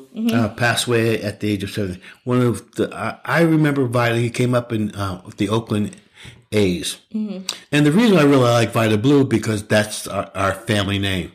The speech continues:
Speaker 1: Oh, yeah.
Speaker 2: Blue. My grandfather's Paul Blue. My mom's maiden name was Blue. And we really attracted to Vida Blue. But Vida Blue was outstanding. He won, like, twenty-five, twenty-six games a couple of, two or three years in a row.
Speaker 1: Wow.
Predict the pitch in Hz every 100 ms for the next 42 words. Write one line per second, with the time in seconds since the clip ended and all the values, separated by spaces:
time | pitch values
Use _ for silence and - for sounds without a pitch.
0 | - 220 240 254 240 175 127 104 - -
1 | - _ 92 92 107 104 101 101 - 90
2 | 90 87 95 92 87 87 90 90 90 -
3 | 90 87 85 85 85 - 87 90 - -
4 | - - - 120 117 113 - - - 131
5 | 127 123 113 113 107 95 117 98 107 95
6 | 113 104 98 _ _ 92 95 90 87 -
7 | - 113 131 160 113 92 135 98 87 80
8 | - 104 - - - - 277 330 170 151
9 | 165 151 135 - - 156 151 143 143 131
10 | 123 123 117 104 - - 113 123 113 92
11 | 90 - 90 90 90 _ - - - _
12 | - 170 139 131 123 120 101 101 113 117
13 | - - 202 190 180 175